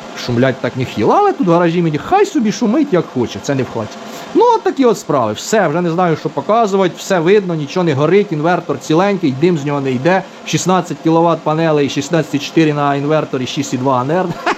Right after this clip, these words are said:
<laughs> І все чудово працює. Я ж кажу, поставите більше панелей, взимку будете щось мати.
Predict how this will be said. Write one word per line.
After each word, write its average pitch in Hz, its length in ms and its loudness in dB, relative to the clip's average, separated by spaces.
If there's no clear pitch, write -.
<laughs> - 460 -6
І 175 60 4
все 196 240 2
чудово 202 380 2
працює. 170 380 -2
Я 143 60 2
ж 143 60 -6
кажу, 147 200 0
поставите 175 500 0
більше 147 300 -2
панелей, 226 460 2
взимку 175 380 2
будете 165 340 2
щось 160 240 -2
мати. 120 320 -2